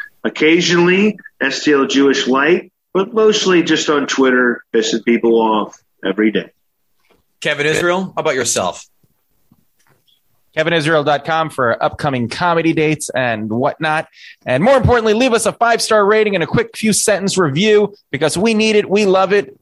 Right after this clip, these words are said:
Speaker 3: We want you to interact with us, and we recognize your great reviews. K G does it, you know, a couple times a week. He calls out the people who leave the, the,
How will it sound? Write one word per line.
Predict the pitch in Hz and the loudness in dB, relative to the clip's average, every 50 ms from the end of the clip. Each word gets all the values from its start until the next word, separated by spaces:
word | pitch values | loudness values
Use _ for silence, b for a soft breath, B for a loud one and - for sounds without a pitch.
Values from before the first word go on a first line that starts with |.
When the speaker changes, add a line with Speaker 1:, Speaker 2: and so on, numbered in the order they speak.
| _ | _
Speaker 3:
We | 160 175 185 | 0 0 2
want | 175 190 196 196 190 - | 2 2 0 0 -2 -2
you | 190 175 | -2 0
to | 165 - | 0 0
interact | 175 165 160 165 185 196 190 190 - 196 | 0 0 0 0 2 0 0 -2 0 -2
with | 196 190 | 0 0
us, | 190 180 180 175 - _ _ _ - | 2 0 0 -2 -4 _ _ _ -4
and | - 147 156 | -2 -2 0
we | 214 220 | 0 0
recognize | 175 156 196 202 202 - 180 151 156 147 143 135 131 131 127 123 - - _ _ _ | 0 2 0 0 -2 -4 -6 -4 -4 -2 -2 -2 -2 -2 -4 -4 -8 -14 _ _ _
your | 135 151 175 156 | -2 -2 -2 0
great | 123 143 165 170 170 123 | 0 0 2 2 2 0
reviews. | 156 139 123 143 156 156 156 147 143 - | -2 -2 0 0 2 2 0 0 -2 -2
K | - - 175 160 156 | -2 -2 -2 -2 -2
G | 135 139 160 156 139 - - - - - | -2 -2 -2 -2 -4 -6 -8 -10 -10 -6
does | - 156 151 156 143 | -4 -2 -2 0 0
it, | 156 151 151 - - 64 78 110 | -2 -2 -2 -4 -4 -4 -4 -4
you | 117 127 | -4 -4
know, | 123 110 117 | -4 -4 -4
a | |
couple | - - 196 185 160 151 | -4 -4 -4 -4 -4 -4
times | - 170 156 151 143 139 | -2 -2 -2 0 -2 -2
a | 131 | 0
week. | 139 151 151 151 | 0 0 -2 -2
He | 151 143 131 | -4 -8 -8
calls | - - 151 147 147 135 | -4 -2 -2 -2 -2 0
out | 143 - - - | 0 -2 -2 -2
the | 131 | -4
people | - - 139 135 143 135 | -4 -4 -4 -2 -2 -2
who | 135 | -2
leave | 127 123 131 131 131 117 | 0 0 0 0 0 0
the, | 110 113 95 - _ | -2 -4 -4 -4 _
the, | - 110 101 | -6 -6 -6